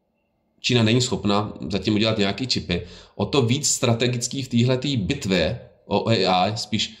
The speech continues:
obrovské světové válce mezi U S A a Čínou o světovou hegemonii, dominanci, je Tajvan, který vlastně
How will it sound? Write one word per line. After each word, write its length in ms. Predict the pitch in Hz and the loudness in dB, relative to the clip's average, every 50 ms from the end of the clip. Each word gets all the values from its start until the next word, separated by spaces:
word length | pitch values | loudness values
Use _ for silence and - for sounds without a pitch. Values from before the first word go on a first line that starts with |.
| - - - - _ _ _ | -20 -20 -20 -20 _ _ _
obrovské 480 | - 104 101 117 120 117 - - 135 123 | 0 2 2 4 2 2 2 0 0 2
světové 340 | - 123 113 - 123 127 | 2 0 2 4 4 6
válce 340 | 117 113 104 101 101 - 117 | 6 6 4 4 2 0 0
mezi 220 | 107 113 104 113 107 | 0 0 0 0 0
U 100 | 101 107 | 0 0
S 120 | 110 - | 0 2
A 100 | 117 113 | 2 2
a 60 | 117 | 4
Čínou 320 | 117 - 107 98 101 104 104 | 2 2 0 2 0 0 0
o 180 | 101 104 104 | 0 -2 -2
světovou 380 | 98 - 104 98 - 113 110 104 | 0 -2 -2 -2 0 0 0 0
hegemonii, 460 | 98 95 90 104 101 101 104 110 110 | 0 0 0 2 2 2 2 2 2
dominanci, 520 | 110 101 101 101 104 104 98 - 117 117 117 - - - - - - _ | 2 2 2 2 2 0 -2 -2 -2 -4 -4 -6 -14 -20 -20 -20 -8 _
je 80 | - 135 | -2 2
Tajvan, 480 | 131 127 123 123 92 76 76 78 82 - - - _ | 2 4 4 4 2 0 -2 -4 -10 -14 -18 -20 _
který 260 | _ - 95 95 101 | _ -6 -2 0 0
vlastně 500 | 98 98 95 - - 120 113 113 113 113 | 0 0 0 -2 0 2 2 2 2 -2